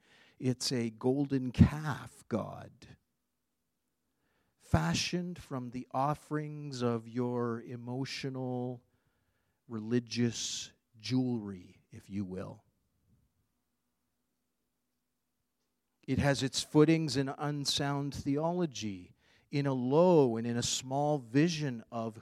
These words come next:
who God really is. And God, by his grace, comes as he is doing with Jonah. He comes to you and me seeking to dismantle that,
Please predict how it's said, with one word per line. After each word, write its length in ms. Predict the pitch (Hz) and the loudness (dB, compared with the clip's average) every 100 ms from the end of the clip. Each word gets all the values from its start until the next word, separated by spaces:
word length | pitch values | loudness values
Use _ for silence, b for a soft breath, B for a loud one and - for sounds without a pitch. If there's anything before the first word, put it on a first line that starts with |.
| - | -12
who 200 | 151 127 | -10 -8
God 300 | 131 135 131 139 | -8 -8 -10 -10
really 400 | 139 135 139 156 | -8 -6 -6 -4
is. 440 | 175 131 101 - b b b _ | -2 -2 -2 -10 b b b _
And 220 | 147 135 | -10 -10
God, 720 | 131 165 214 196 117 113 117 | -6 2 4 6 4 0 -4
by 200 | - 127 | -6 -4
his 260 | 120 123 110 | -2 -6 -8
grace, 560 | - 156 175 151 117 - | -12 -6 -4 -2 -4 -6
comes 600 | - 180 190 165 131 120 | -6 -6 -8 -10 -10 -8
as 180 | 120 | -8
he 220 | - 127 127 | -6 -6 -4
is 340 | 135 135 113 | 0 0 0
doing 400 | 110 135 165 143 | 0 0 0 -2
with 180 | 120 110 | -4 -4
Jonah. 520 | 107 120 180 185 113 - b b | 0 -2 0 -8 -10 -12 b b
He 140 | 147 | -6
comes 520 | 139 - 185 202 175 - | -6 -12 -10 -8 -8 -6
to 120 | 165 | -6
you 240 | 147 175 | -6 -2
and 160 | 151 135 | -2 -2
me 380 | 160 156 127 117 b b | -6 -6 -6 -10 b b
seeking 680 | - - - 185 - 165 143 | -4 -2 0 -4 -2 -4 -4
to 140 | - 127 | -10 -16
dismantle 1120 | 113 156 139 - 120 123 131 - - - - _ _ _ | -6 -4 -4 -8 -10 -8 -8 -8 -12 -14 -20 _ _ _
that, 480 | - 57 - _ - | -10 -8 -10 _ -20